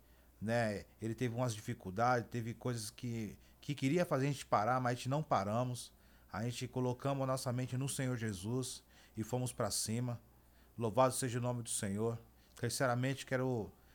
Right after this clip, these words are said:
né, quero agradecer aí as pessoas que, é, que abrem o ministério pra que a gente vá, leva a palavra, leva a rima,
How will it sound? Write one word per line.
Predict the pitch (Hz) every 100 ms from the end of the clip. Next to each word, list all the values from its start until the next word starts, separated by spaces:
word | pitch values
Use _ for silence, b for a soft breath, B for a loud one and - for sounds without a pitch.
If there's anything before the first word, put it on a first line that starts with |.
| b
né, | 113 110
quero | 123 120
agradecer | 123 131 117 117 - 123
aí | 117 131 120 B B
as | - -
pessoas | 131 110 - 127 117
que, | - 131 120 107 92 - b b
é, | 110
que | - 135
abrem | 151 156
o | 151
ministério | 143 120 147 139
pra | 131 131
que |
a | 135
gente | 131 -
vá, | 90 113 123 123 - B B
leva | 110 120
a | 131
palavra, | 113 101 117 127 117 120 - B -
leva | 110 127 113
a |
rima, | 85 110 131 131 120